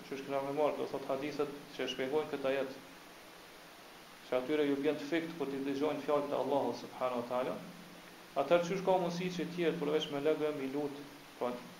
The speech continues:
pavarësisht a janë të vdekur, apo janë gjallë, apo janë gjëra të ngurta, apo gjëra me shpirt, po, pi-,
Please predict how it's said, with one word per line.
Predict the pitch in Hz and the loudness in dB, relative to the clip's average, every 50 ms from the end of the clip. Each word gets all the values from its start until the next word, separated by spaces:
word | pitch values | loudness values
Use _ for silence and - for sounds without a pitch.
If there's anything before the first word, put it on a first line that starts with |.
| - - - - | -16 -12 2 8
pavarësisht | 180 175 180 175 180 180 160 - 165 160 | 10 10 10 10 8 4 4 6 6 4
a | 156 | 4
janë | 147 135 | 4 0
të | 123 131 | -2 0
vdekur, | 160 165 160 - 160 156 - - - - - - - - - - - - - - - - - - - - - 143 | 2 2 2 2 0 -2 -2 -2 -10 -12 -16 -16 -16 -18 -18 -18 -18 -18 -18 -18 -18 -18 -18 -18 -16 -4 -4 -2
apo | 131 151 151 | 2 4 4
janë | 151 147 143 135 - | 4 4 2 2 6
gjallë, | 143 151 160 156 - - - - - - - - - - - - - - - - - 143 147 | 8 10 10 10 10 6 0 -4 -8 -12 -14 -16 -16 -16 -18 -18 -18 -18 -12 2 6 6 6
apo | 147 151 151 151 | 8 8 8 8
janë | 147 143 139 139 | 6 4 4 6
gjëra | 147 151 151 143 143 - | 8 10 10 10 8 6
të | - - 156 135 | 0 -4 -6 -4
ngurta, | - 156 165 160 160 156 151 147 - - - - 135 | 4 4 4 4 6 4 4 4 4 2 -2 -2 -2
apo | 120 131 131 131 | 0 0 2 4
gjëra | 147 156 156 151 147 147 | 6 6 8 8 6 4
me | 143 - | 2 0
shpirt, | - - 170 165 151 160 - - - - - - - - - - - - - - - - - - - - - - - - - - - - - - - - - - - - - | -2 -2 -2 -2 -2 -2 -2 -6 -8 -10 -12 -12 -14 -14 -16 -16 -16 -16 -18 -18 -18 -18 -18 -18 -18 -18 -18 -18 -18 -18 -18 -18 -18 -18 -18 -18 -18 -18 -18 -18 -16 -4 0
po, | 135 123 127 | 0 0 2
pi-, | 135 139 139 | 0 0 -2